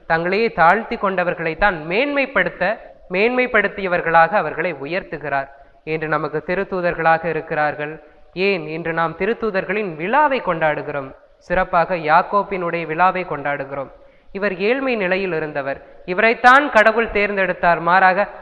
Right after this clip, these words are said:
அதிகாரம் படைத்தவர்களை, அரசர்களாக இருந்தவர்களை கடவுள் தேர்ந்தெடுக்கவில்லை.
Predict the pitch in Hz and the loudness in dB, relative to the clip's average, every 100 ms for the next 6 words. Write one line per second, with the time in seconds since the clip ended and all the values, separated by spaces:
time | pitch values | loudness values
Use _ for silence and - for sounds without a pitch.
0 | - 151 175 240 240 254 247 226 220 220 | 2 6 6 6 10 12 10 8 6 6
1 | 220 208 202 196 196 220 - - 160 185 | 2 2 2 0 0 -2 -10 2 8 8
2 | 233 269 247 240 240 233 240 208 208 190 | 8 4 4 8 10 10 6 0 2 2
3 | 180 185 214 190 147 160 170 185 202 180 | 2 2 2 0 0 0 2 0 -4 -2
4 | 175 180 160 139 147 135 131 131 | -2 -2 -4 -6 -8 -8 -8 -10